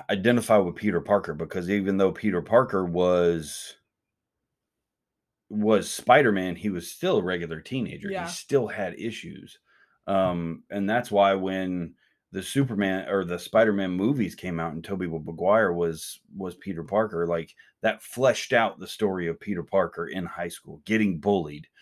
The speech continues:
Speaker 1: wanting to date the, the, the, uh, attractive girl or the popular girl in high school, and was still awkward, even though this man saved the city, like,
Speaker 2: Yeah.
Speaker 1: the night previous. So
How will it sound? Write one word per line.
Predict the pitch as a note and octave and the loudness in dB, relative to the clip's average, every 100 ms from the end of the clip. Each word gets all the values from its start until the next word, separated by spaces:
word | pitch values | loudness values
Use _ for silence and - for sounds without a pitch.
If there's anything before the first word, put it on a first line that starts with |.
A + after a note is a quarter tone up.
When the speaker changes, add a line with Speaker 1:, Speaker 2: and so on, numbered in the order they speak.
| - _ | -20 _
Speaker 1:
wanting | G2 B2 B2 G#2 | 0 2 2 -2
to | G2 | 0
date | G2 F2+ | 0 0
the, | F#2 E2+ G2 | -4 -10 -4
the, | F#2+ F#2 F2 E2 F2 F2+ F2 - _ | 0 2 2 0 -2 -2 -2 -8 _
the, | F#2+ | -8
uh, | F#2 D#2 | -8 -6
attractive | G2+ - G2+ F#2 F#2 F2 | -6 -2 -2 -2 -8 -6
girl | F2+ F2 F2 | -4 -2 -2
or | F2 | -4
the | E2+ | -4
popular | - F#2 F2 F2 E2 | -2 -4 -2 -6 -4
girl | F2 E2+ | -4 -4
in | F2 | -6
high | F#2 F2 | -8 -12
school, | - F2 F2 D#2+ _ _ _ _ - | -8 -6 -6 -6 _ _ _ _ -6
and | G2+ F#2+ F2+ | -4 -2 -4
was | F2+ - | -8 -10
still | - - C3+ C#3+ - | -8 2 6 6 6
awkward, | F3+ - A2 F#2+ - - - | 4 4 0 0 -2 -10 -4
even | G3+ G#3+ G#3+ G#3+ G3+ | 2 2 4 4 4
though | A3 A#3 | 4 4
this | F#3+ C3+ C3+ B2+ | 4 4 2 -2
man | C#3 C3 A#2+ A2 G#2+ _ _ _ _ _ | -2 -2 -2 -2 -4 _ _ _ _ _
saved | - - C3+ G2+ | -8 0 0 0
the | F#2+ | -4
city, | C3+ G#2+ E2+ | -4 -4 -4
like, | E2 F#3+ | -6 -6
Speaker 2:
Yeah. | F#3+ F#3 F3+ - _ _ _ _ _ - G2 | -6 -6 -6 -12 _ _ _ _ _ -10 0
Speaker 1:
the | G#2 | 2
night | A2 G#2 | 2 -2
previous. | - A2+ G2+ D#2+ C2 - - _ - - | -4 -2 0 -2 -10 -14 -20 _ -20 -20
So | - C3 B2 A2+ G2+ E2 | 0 8 8 8 6 2